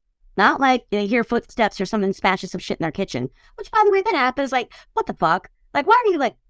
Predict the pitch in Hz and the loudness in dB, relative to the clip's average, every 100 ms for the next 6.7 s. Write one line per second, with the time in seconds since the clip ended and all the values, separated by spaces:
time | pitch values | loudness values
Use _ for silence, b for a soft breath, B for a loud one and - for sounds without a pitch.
0 | - 202 208 - 262 277 180 147 160 - | -10 -6 -6 -2 0 0 -2 -6 -10 -14
1 | _ _ _ _ _ - 240 285 285 240 | _ _ _ _ _ -2 0 2 2 2
2 | 254 240 214 226 214 190 185 240 226 175 | 2 2 2 2 0 -2 0 0 0 -2
3 | 165 180 262 254 180 214 180 170 220 233 | 0 0 2 0 0 0 -2 -2 0 -2
4 | 185 - 185 214 233 151 123 - _ _ | -4 -2 2 4 2 -2 -6 -12 _ _
5 | - 220 262 233 254 247 269 269 285 427 | 0 2 2 2 2 2 0 0 0 0
6 | 349 359 247 311 427 208 196 | 0 -2 2 2 2 -4 -6